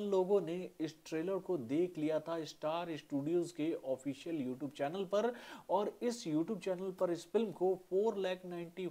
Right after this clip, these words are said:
फ़ाइव thousand like भी मिल चुके थे। और भाई इस trailer को देखने के बाद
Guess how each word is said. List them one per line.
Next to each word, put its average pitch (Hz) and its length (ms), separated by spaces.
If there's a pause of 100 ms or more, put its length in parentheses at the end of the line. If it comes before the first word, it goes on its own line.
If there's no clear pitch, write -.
(140)
फ़ाइव 175 300 (120)
thousand 156 460
like 123 300
भी 170 180
मिल 180 200
चुके 185 400
थे। 196 120
और 202 200
भाई 156 300
इस 185 200
trailer 180 240
को 180 100
देखने 165 300
के 185 60
बाद 175 340